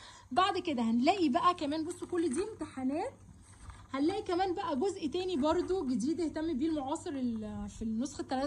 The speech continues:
ألفين تلاتة وعشرين، آه، طلاب الدمج، ادالهم كمان مواصفات الامتحان، يعني هو ما سابش اي فئه من الطلاب بصراحه. بصوا اهو اهتم كمان ان هو يعرض لهم مواصفات ورقه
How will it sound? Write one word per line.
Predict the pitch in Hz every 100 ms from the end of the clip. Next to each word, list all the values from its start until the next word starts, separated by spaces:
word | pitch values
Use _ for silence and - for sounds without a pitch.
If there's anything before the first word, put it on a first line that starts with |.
| 277
ألفين | 233 302
تلاتة | 302 285
وعشرين، | 302 254 320 403 480 - - - -
آه، | 254
طلاب | 262 320 359
الدمج، | 240 214 196 196 - - -
ادالهم | 277 208 349 392 359
كمان | 311 285 370 415
مواصفات | 339 269 - 240 320 359 415 -
الامتحان، | 294 269 254 262 247
يعني | 226
هو | 285
ما | 339
سابش | 330 359 - -
اي | 339 339
فئه | 370 349
من | 320
الطلاب | 277 - 254 285 302
بصراحه. | 262 262 311 440 480 - - -
بصوا | 247 302 -
اهو | 269 247 403 - - - - 247
اهتم | 254 320 339
كمان | 359 294 294 330 415
ان | 285 254
هو | 285
يعرض | 339 294 254 240
لهم | 330 359
مواصفات | 302 240 285 - 320 349 339
ورقه | 285 339 339